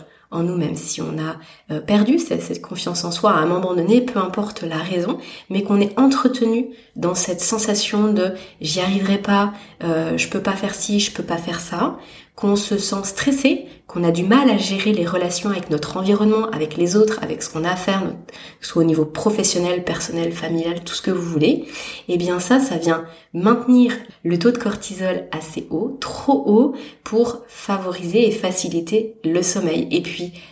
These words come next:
ça vient entretenir les cogitations, les ruminations. C'est quelque chose que vous pouvez facilement... Euh, expérimenter, même là, alors je sais pas ce que vous êtes en train de faire quand vous écoutez ce podcast,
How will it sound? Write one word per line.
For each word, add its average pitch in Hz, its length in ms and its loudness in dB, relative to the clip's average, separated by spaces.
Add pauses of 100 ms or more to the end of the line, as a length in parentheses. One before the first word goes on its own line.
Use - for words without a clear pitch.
(160)
ça - 180 -2
vient 196 160 4
entretenir 220 520 2 (180)
les 175 220 0
cogitations, 208 600 0 (340)
les 180 160 0
ruminations. 196 600 -2 (340)
C'est - 140 -10
quelque 214 240 4
chose 359 180 0
que - 100 2
vous 208 120 0
pouvez 202 240 -4
facilement... 240 640 2
Euh, 170 340 2 (320)
expérimenter, 208 960 0 (220)
même 180 180 -2
là, 220 220 4
alors 156 260 0 (200)
je - 60 -12
sais - 120 -8
pas 165 100 -4
ce 170 80 -6
que 180 80 -6
vous 175 140 2
êtes 208 100 2
en 170 60 -4
train 165 140 -4
de 165 80 -4
faire 202 260 -2
quand 170 120 -8
vous 165 200 -2
écoutez 220 260 -4
ce - 80 -6
podcast, 180 560 -2